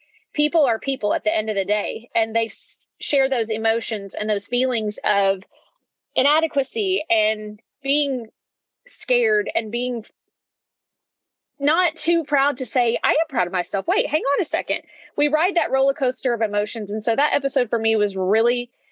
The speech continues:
uh, a good eye opener. When I went back to listen to it, I thought,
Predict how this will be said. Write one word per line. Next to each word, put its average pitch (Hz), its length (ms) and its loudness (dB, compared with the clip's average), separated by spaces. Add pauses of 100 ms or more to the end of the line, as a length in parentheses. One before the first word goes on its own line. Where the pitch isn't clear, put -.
(240)
uh, - 300 0
a 226 40 2
good 247 360 2 (140)
eye 240 240 4
opener. 220 580 0
When 254 140 0
I 254 60 2
went 269 180 0
back 262 220 0
to 247 120 0
listen 240 380 -2
to 269 140 -2
it, 226 220 2
I 226 120 0
thought, 208 260 -2